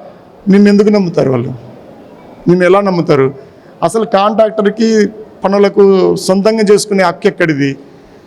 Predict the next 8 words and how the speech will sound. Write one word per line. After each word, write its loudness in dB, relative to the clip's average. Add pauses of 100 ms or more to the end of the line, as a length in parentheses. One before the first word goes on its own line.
(160)
ఒకటి 2
మనం 0
కూడా 2
ఒక -2
ప్రైవేట్ 0
ఛానల్లో 0
చూసాం, 0 (720)
వెళ్ళి 2